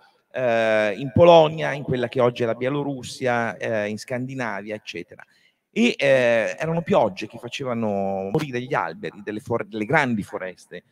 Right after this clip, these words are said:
eh, continentali, eh, ancora intatte, e non si capiva il perché. Poi si è capito il perché, erano le grandi, eh, le grandi ciminiere, eh, che, eh, venivano costruite,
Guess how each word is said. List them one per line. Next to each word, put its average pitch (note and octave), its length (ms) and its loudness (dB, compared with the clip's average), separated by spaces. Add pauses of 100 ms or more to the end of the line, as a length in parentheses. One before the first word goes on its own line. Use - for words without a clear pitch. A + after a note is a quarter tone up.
(260)
eh, G#2 160 -6
continentali, G#2+ 1040 -6
eh, G#2 180 -8
ancora G#2 680 -2
intatte, A2+ 720 -4 (640)
e A3 280 4
non D3+ 200 0
si - 140 -8
capiva C#3 300 -2
il A#2+ 120 -2
perché. - 640 0
Poi G#3+ 160 4
si - 80 -2
è E3+ 40 -2
capito C3+ 360 -6
il G#2+ 100 -2
perché, G#2 460 -4
erano B2+ 640 -2 (300)
le C3+ 160 -2
grandi, E3+ 840 2
eh, A#2 500 2
le G#2 140 -4
grandi E3 340 0
ciminiere, D#3+ 1000 -2
eh, G#2+ 600 -4
che, C3+ 480 -6
eh, A#2 280 -2
venivano A#2 440 -4
costruite, B2 720 -6